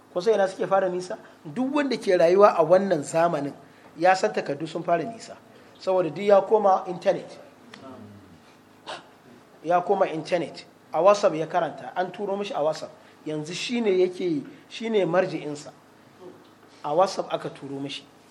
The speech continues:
Ba ma wai a littafi. Mutum ya karanta a littafi ma ana cewa bai yi ba sai an karanta mishi. To yanzu ma a WhatsApp aka turo mishi. Ai ya ga wani ma-, wani ya ga wani ya yi tweeting.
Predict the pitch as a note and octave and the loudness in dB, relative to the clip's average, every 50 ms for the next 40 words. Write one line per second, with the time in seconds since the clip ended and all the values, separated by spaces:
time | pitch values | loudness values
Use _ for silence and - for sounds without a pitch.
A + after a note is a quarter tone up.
0 | _ _ _ - C#3+ C#3+ E3 E3+ E3+ F3+ G#3+ G#3+ G#3+ G#3+ A3 C4 - F3+ E3+ F3+ | _ _ _ -8 -2 2 4 4 6 10 10 10 12 12 10 10 8 4 2 2
1 | F3+ F3+ - G#3 G#3 G3+ G3+ - - - - - - - - - - - - _ | 0 0 2 2 4 4 2 -2 -10 -14 -18 -20 -20 -20 -20 -20 -20 -20 -20 _
2 | - D#3 D#3+ D#3+ A#3 A#3 A3+ G3 E3 - - A3 G#3 G#3 F#3+ F#3 - G3 G#3 - | -8 -8 -8 -6 -6 -4 -2 -2 -2 2 4 4 6 6 6 4 4 2 2 2
3 | E3+ F3 F3+ F3 - G#3 G3+ G3+ G3 F3+ E3 E3+ F#3 F#3 G3 F#3+ E3 - - F#3 | 0 -2 -4 0 4 4 4 4 4 0 -4 -4 -2 -2 0 -2 -2 0 0 0
4 | F3 E3+ D3+ D3 D3 D3+ E3+ E3+ - - F#3 F3 F3+ F3+ F3+ G3 F3+ E3 - F3 | 0 0 0 -4 -4 -2 -2 -4 -4 -4 -6 -4 -4 -2 -2 -2 -2 -2 -2 -2
5 | D#3+ D#3+ E3+ D#3+ - A#2 - - - - - - - F3 E3 D#3+ D#3+ D#3+ F#3+ G3+ | -2 -2 -4 -6 -10 -12 -16 -20 -20 -20 -20 -12 -8 -6 -4 -4 -2 -2 0 2
6 | G#3 G#3+ F3+ F3 E3 E3 F3+ F3 - E3 C#3 D3 D3 - C#3+ - - C3 C3 C3+ | 4 4 4 2 2 2 2 0 0 -4 -4 -6 -6 -8 -10 -14 -14 -12 -12 -12
7 | C3+ C#3 C3+ - - - - - - _ - - - - - - - - - F3 | -12 -12 -14 -16 -20 -20 -20 -20 -20 _ -20 -20 -20 -20 -20 -20 -20 -8 -2 0
8 | F#3 F#3+ G3 G3+ G3+ F#3+ E3+ F#3+ G3 G3+ G3 G3 G3+ G3+ G3+ G3 E3 F3 F#3 F#3+ | 2 2 4 4 2 2 2 2 2 2 2 0 -2 -2 -2 -2 0 0 0 0
9 | G3+ G3+ G3 G3 G3+ F#3+ F#3+ G3+ G3+ G3+ G3+ G3+ G3+ G3+ G3 G3+ - - G#3+ G#3 | 2 2 4 4 4 2 2 -2 -2 0 2 2 2 0 -2 -8 -10 -10 -12 -12
10 | - - - | -12 -14 -16